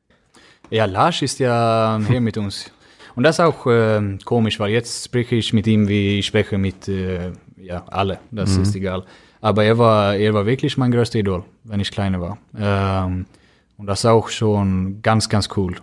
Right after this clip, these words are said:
Speaker 1: dass ich sitze und jetzt, jetzt sitze ich hier und spreche über, über taktische Dinge mit Lars Christiansen. Ich habe mit dem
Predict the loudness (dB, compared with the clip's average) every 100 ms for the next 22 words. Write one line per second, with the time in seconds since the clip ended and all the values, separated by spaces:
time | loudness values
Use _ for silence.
0 | -12 -8 -4 -4 -2 -2 0 2 2 2
1 | 0 0 -4 -8 -6 -6 -2 -2 -2 0
2 | 2 2 0 -2 0 2 2 0 -4 -6
3 | -20 _ _ _ -8 0 0 0 -2 0
4 | 0 2 4 4 4 2 0 -4 -6 -6
5 | -6 -4 0 0 0 0 0 0 0 0
6 | -2 -4